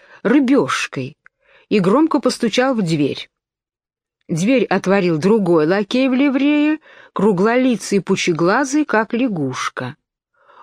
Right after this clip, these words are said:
Волосы у обоих лакеев, заметила Алиса,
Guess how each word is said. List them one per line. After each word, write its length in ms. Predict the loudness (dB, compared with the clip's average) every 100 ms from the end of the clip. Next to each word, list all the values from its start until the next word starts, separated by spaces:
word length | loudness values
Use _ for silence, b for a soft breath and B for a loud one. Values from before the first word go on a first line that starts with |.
| b
Волосы 580 | -2 2 2 2 0 0
у 100 | 2
обоих 480 | 0 2 2 2 0
лакеев, 480 | -2 -2 -2 0 0
заметила 640 | 0 0 0 0 0 0
Алиса, 480 | 0 -2 -2 -4 -4